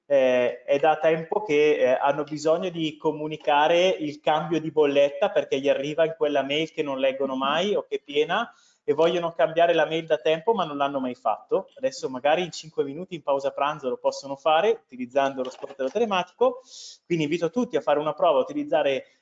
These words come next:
lo strumento. Eh, auguro un buon lavoro anche a Luca e a tutti i suoi collaboratori che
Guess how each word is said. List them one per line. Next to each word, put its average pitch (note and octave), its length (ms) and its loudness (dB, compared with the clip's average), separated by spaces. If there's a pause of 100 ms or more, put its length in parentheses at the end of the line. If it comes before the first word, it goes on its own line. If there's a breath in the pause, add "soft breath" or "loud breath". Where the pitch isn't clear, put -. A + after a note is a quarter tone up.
lo D3 120 2
strumento. A#3+ 1000 0
Eh, D3 120 4
auguro D3 400 2
un C#3 60 -8
buon D3+ 140 4
lavoro C#3 360 4
anche C3 280 0
a B2+ 40 2
Luca D3+ 220 -4
e B2+ 40 -8
a - 20 -12
tutti C3 200 -18
i - 20 -16
suoi C3 180 -4
collaboratori B2 840 0
che B2+ 480 0